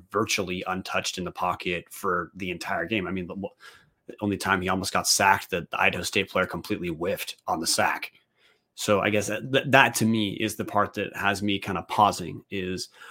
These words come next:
I'm not that anxious about Rob Borich and co handle it, having good effort against Sela defensively. It's that if you're gonna jump, if you're gonna jump on Idaho,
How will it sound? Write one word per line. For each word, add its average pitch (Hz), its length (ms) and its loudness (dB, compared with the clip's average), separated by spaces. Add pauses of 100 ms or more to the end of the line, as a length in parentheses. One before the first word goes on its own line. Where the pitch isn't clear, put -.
(120)
I'm 113 160 6
not 123 400 6
that 120 320 6
anxious 113 400 0
about 101 420 2
Rob 107 280 4
Borich 104 320 0
and 92 100 -8
co 95 480 -2
handle 107 500 -2
it, - 60 -10 (360)
having 120 640 2 (120)
good 135 180 6
effort 120 480 2
against 101 360 -4
Sela 101 380 0 (720)
defensively. 98 800 -2 (380)
It's 107 160 -2
that 101 440 2 (800)
if 135 240 6
you're 139 120 4
gonna 127 180 2
jump, 120 320 0
if 123 140 0
you're 110 100 -2
gonna 113 140 0
jump 117 260 0
on 135 140 2
Idaho, 107 500 -2